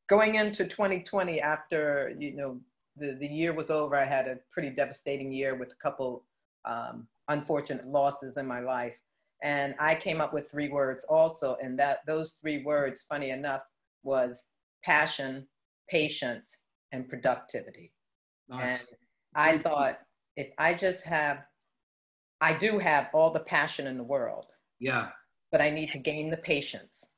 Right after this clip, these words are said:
Speaker 1: So,
Speaker 2: Okay.
Speaker 1: Jane, that's what you need to do. You need to take the time to understand where you want to go. And then you have to produce. So those three words, when I saw those three words, I was like, "I totally can relate to them." They resonated with me because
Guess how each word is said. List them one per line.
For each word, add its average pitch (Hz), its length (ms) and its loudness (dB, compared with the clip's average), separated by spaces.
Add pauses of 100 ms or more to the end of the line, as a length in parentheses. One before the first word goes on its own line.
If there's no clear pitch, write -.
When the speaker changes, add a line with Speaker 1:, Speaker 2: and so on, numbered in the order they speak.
(540)
Speaker 1:
So, 123 80 -2
Speaker 2:
Okay. 135 220 -2
Speaker 1:
Jane, 135 180 -2 (140)
that's 143 240 4
what 151 160 -4
you 151 80 -2
need 147 180 -4
to 147 60 -8
do. 139 80 -8
You 139 180 -6
need 151 160 -4
to 147 60 -16
take 151 280 -4
the 156 80 -4
time 151 520 0
to - 140 -4
understand 143 540 -4
where 143 120 -2
you 147 160 -2
want 139 280 -4
to 139 80 -14
go. 120 460 0 (380)
And 139 160 -4
then 170 180 2
you 156 140 -2
have 143 240 -2
to 139 60 -6
produce. - 720 -10 (320)
So 139 540 2 (320)
those 202 340 6
three 214 320 -2
words, 180 420 6
when 147 120 -2
I 165 100 2
saw 175 220 0
those 156 240 -4
three 160 140 -4
words, 147 320 2
I 147 80 2
was 143 200 -2
like, 135 240 0 (100)
"I 143 200 0 (280)
totally 180 460 0
can 147 180 -8
relate 143 400 -2
to 139 80 -10
them." 123 140 -6
They 131 160 -4
resonated 147 500 0
with 123 140 -16
me 131 140 -8
because 131 340 -12